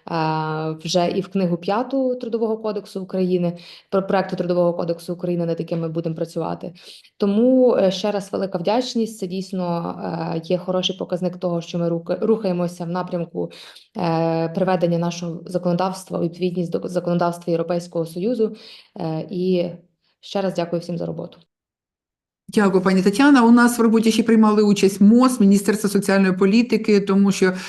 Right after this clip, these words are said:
Speaker 2: е, безпека і здоров'я стосується також і реабілітації, абілітації, тому нам, е, дотичні оці міністерства теж. Е, шановні народні депутати, чи є необхідність заслухати ці міністерства, чи ми можемо переходити до голосування рішення, яке запропонував голова робочої групи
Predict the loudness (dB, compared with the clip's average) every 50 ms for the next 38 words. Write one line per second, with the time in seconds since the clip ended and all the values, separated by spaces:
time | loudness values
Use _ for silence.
0 | -14 -16 -6 0 2 4 4 4 4 4 2 2 0 2 0 0 2 4 4 4
1 | 4 4 4 6 6 6 4 2 2 -2 -4 0 2 4 4 4 2 2 0 0
2 | 0 -4 0 2 2 2 2 2 4 4 4 4 4 4 4 4 6 4 4 2
3 | 2 2 2 2 2 2 2 4 4 4 4 4 2 2 4 4 4 2 2 2
4 | 2 2 2 0 2 2 2 2 4 2 0 0 2 2 2 2 2 2 2 2
5 | 2 0 0 0 0 0 0 -2 -2 -2 -2 -2 -2 -2 -2 -2 0 0 0 0
6 | 0 -2 -4 -4 -4 -2 -2 0 2 4 2 2 2 -4 -10 -14 -14 -14 -4 0
7 | 2 2 2 2 4 4 6 6 6 6 4 4 4 4 2 2 2 2 2 2
8 | 2 2 0 0 2 2 4 4 4 2 2 0 0 0 0 0 0 0 0 0
9 | 0 0 2 2 0 2 2 2 4 4 4 2 2 0 0 0 2 0 0 0
10 | 2 0 2 4 4 4 4 2 2 2 2 0 0 2 4 4 4 4 2 2
11 | 2 0 2 2 2 0 2 2 0 0 0 0 0 2 2 2 2 2 2 2
12 | 2 2 2 2 2 0 0 0 -2 -2 -2 -4 -6 -4 -4 -2 0 0 0 0
13 | 2 2 0 2 2 0 0 2 0 0 0 0 -2 -2 -2 -2 -2 -4 -4